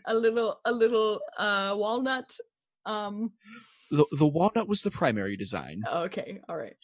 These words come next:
Speaker 1: <laughs>
Speaker 2: But obviously, again, we're dealing with a very interspecies biodiverse race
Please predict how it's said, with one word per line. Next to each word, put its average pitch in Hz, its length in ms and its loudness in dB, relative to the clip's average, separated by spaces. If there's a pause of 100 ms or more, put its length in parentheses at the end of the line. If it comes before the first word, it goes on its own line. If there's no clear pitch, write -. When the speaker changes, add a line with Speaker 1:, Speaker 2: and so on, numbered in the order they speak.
(140)
Speaker 1:
<laughs> 320 240 -6
Speaker 2:
But 107 260 2 (440)
obviously, 127 640 2 (200)
again, 107 380 0
we're 110 120 -2
dealing 110 300 -2
with 110 120 -6
a 107 100 -2
very 107 520 0 (460)
interspecies 147 720 -2
biodiverse 123 880 0 (400)
race 110 480 0